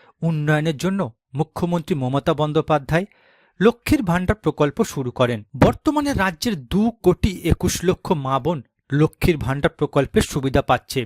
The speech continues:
প্রতি মাসে মা বোনেদের ব্যাংক অ্যাকাউন্টে এক হাজার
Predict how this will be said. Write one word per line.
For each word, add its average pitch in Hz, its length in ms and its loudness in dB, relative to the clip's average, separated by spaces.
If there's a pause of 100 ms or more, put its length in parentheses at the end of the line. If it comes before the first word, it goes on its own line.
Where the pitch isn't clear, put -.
(960)
প্রতি 277 360 4
মাসে 247 380 -2
মা 190 260 0
বোনেদের 190 400 -2
ব্যাংক 139 320 -2
অ্যাকাউন্টে 175 520 0
এক 131 220 0
হাজার 160 260 2